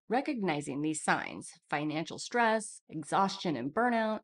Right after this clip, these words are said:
and blurred work-life boundaries is crucial. They're more than just day-to-day challenges. They're indicators that we might not fully be recognizing our worth, but identifying these signs is only the beginning.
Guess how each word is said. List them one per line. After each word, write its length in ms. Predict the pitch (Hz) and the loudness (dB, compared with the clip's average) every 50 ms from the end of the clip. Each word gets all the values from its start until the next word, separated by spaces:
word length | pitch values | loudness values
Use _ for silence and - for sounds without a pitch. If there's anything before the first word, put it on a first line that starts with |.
| _ _ | _ _
and 340 | 196 202 208 208 202 180 196 | 2 2 4 4 4 2 2
blurred 600 | - 175 175 196 202 208 226 240 247 240 240 196 | 0 0 2 4 4 4 4 4 4 2 0 -2
work-life 540 | 175 165 175 202 196 - 202 208 226 233 - _ | 0 0 0 -2 -2 -2 -2 0 0 -2 -2 _
boundaries 360 | 240 233 240 247 240 247 254 254 254 247 - _ | -4 -2 -2 -2 -2 -2 -2 -2 -4 -8 -6 _
is 220 | - 185 175 170 | -4 -4 -4 -6
crucial. 640 | - _ - - - 180 175 - - - - - - _ | -10 _ -14 -4 -2 -2 -2 -2 -6 -8 -8 -10 -4 _
They're 140 | - 226 233 | 4 4 6
more 340 | 226 214 208 214 233 254 269 | 6 6 6 6 4 4 4
than 140 | - 302 277 | 4 2 2
just 380 | 233 220 202 196 196 - - - | 4 2 2 2 0 -2 -8 -4
day-to-day 520 | - 151 147 151 156 160 147 156 139 135 | -2 0 0 0 -2 -2 -2 -4 -4 -4
challenges. 680 | - - 233 254 254 196 151 123 110 117 87 76 156 - - | -6 -4 -2 0 0 0 -2 -4 -6 -8 -8 -8 -10 -8 -6
They're 200 | 175 196 - - | -6 -6 -6 -4
indicators 720 | - 226 247 254 277 - - 233 214 196 196 185 185 180 - | -2 -2 -2 -2 -4 -6 -4 -4 -2 -2 -2 -2 -2 -4 -6
that 180 | - 147 - | -8 -8 -4
we 160 | - 202 208 196 | -2 -2 0 0
might 340 | 190 190 196 226 262 269 - | 0 0 0 -2 -2 -4 -4
not 280 | 220 214 208 214 - - _ _ - - | -6 -6 -6 -6 -8 -12 _ _ -16 -8
fully 320 | - 196 196 196 202 202 196 | -6 -4 -2 -2 -2 -4 -4
be 200 | 180 190 175 156 | -4 -4 -6 -4
recognizing 760 | 165 156 156 156 - 156 160 156 143 127 139 143 - 147 131 | -4 -4 -4 -4 -6 -4 -2 -2 -2 -2 -6 -6 -6 -8 -6
our 220 | 76 131 156 156 | -4 -2 -2 -2
worth, 400 | 156 208 285 285 160 - 95 175 - - | 0 2 2 2 2 0 -4 -8 -4 -2
but 100 | 208 196 | 0 2
identifying 840 | 208 214 185 - 233 254 285 320 339 - - 240 202 180 165 160 151 | 2 2 0 0 0 2 2 2 0 0 0 0 2 2 4 2 2
these 180 | 135 147 - | 0 -2 -4
signs 300 | - 147 143 147 151 156 | -2 -2 -2 -2 -2 -4
is 120 | 160 147 - | -6 -10 -6
only 240 | - 156 156 151 147 | -4 -2 -2 -2 -2
the 80 | 147 151 | -4 -6
beginning. 560 | 135 147 151 - 160 147 - - 71 - | -8 -8 -6 -4 -4 -4 -4 -6 -12 -14